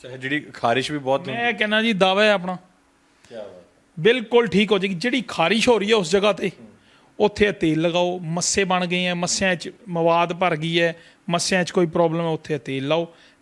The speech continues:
Speaker 2: ਨਾਰੀਅਲ ਕੱਲਾ ਅਗਰ ਠੀਕ ਵਰਤੋਂ ਕਰ ਲੋਗੇ ਨਾ ਤੁਸੀਂ, ਇੱਕ ਸੌ ਵੀਹ ਤੋਂ ਵੱਧ ਬਿਮਾਰੀਆਂ ਦੇ ਉੱਤੇ ਕੰਮ ਕਰਦਾ ਹੈ।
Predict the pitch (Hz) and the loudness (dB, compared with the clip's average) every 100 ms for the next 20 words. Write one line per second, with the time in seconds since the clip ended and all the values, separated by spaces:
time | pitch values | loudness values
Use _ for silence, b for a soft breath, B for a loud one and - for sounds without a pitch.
0 | 175 180 202 214 240 269 254 - 254 269 | -2 2 4 2 2 0 -2 -4 -2 2
1 | 262 247 233 226 - 208 190 190 190 185 | 2 4 2 -2 -2 -4 -2 -4 -4 -4
2 | 175 160 170 151 131 170 202 185 147 - | -4 -4 -4 -4 -6 -6 -6 -6 -8 -12
3 | _ _ _ _ _ _ _ _ _ _ | _ _ _ _ _ _ _ _ _ _
4 | B B 185 185 - 233 190 143 214 226 | B B -6 -4 0 2 2 0 0 0
5 | 226 208 175 165 185 175 175 165 151 156 | 0 0 0 0 0 -2 -4 -4 -4 -6
6 | 147 - 139 135 135 123 120 160 196 190 | -8 -10 -10 -10 -10 -14 -8 -4 -4 -6